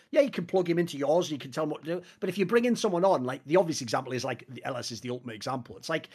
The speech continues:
if you're bringing him in, why are you bringing him in just to join a coaching structure? Surely you're bringing him in because you want hi-, what he brings to the table. So you're gonna actually have to,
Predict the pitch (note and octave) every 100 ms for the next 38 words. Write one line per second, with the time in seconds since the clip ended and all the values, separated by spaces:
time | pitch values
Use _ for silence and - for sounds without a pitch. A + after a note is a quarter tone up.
0 | - - G#4 F4 C4+ G#3+ E3 C#3+ F3 A2+
1 | G3 F3 A#3 E3 C#3 A#2+ A2+ A#2 A2 A#2+
2 | A2 C#3 A#2 - B2+ - A2 A#2+ G2 -
3 | C4 G3+ E3 F#3 D3 F3 G3 B2+ D3 C#3
4 | E3+ F3 F3 F3+ - - E3 F3 F3 F#3
5 | F3 F3+ E3 - F3 B3 B3+ - C#3 E3+
6 | F3+ - C#3 G3+ - B2 A#2+